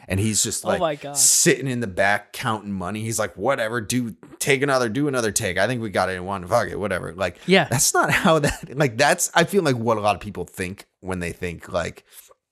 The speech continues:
Speaker 1: you know, I, I'm picking on them, but, like, what they think for, uh, the filmmakers of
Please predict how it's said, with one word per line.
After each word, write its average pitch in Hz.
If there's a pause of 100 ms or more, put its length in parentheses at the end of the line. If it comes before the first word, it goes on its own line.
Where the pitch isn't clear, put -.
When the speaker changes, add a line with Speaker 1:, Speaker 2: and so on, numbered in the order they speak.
(560)
Speaker 1:
you 110
know, - (220)
I, 107
I'm 90
picking 90
on 92
them, 90
but, -
like, -
what - (180)
they 90
think 85
for, 90
uh, 87 (680)
the 107
filmmakers 82
of 85